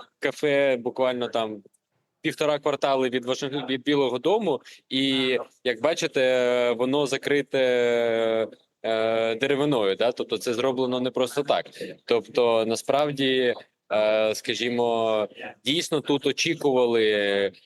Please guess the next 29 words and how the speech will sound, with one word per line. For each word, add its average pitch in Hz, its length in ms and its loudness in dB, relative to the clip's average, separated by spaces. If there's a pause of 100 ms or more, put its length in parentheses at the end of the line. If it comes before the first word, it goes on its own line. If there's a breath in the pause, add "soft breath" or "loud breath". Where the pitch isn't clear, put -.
(260)
е, 110 160 -2
чогось, 143 640 -2 (280)
і 127 260 0
це 143 440 0
мені 131 260 0
вчора 135 280 -2
казали 127 380 0
республіканці 123 680 -2
теж. 131 340 -2
Вони 139 300 0
не 139 140 -2
казали, 135 360 0
що 127 140 -8
це 127 160 -4
буде 123 300 -2
якесь 120 360 -2
там 107 200 -2
повстання, 196 560 -2 (260)
в 120 40 -2
разі 135 240 0
чого, 131 360 0 (340 loud breath)
е, 117 440 2
якби 135 280 0
вони 127 220 0
програли, 113 520 0
да? 127 240 0 (320 loud breath)
Але, 139 1000 2
ну, 143 160 0
вони 135 300 0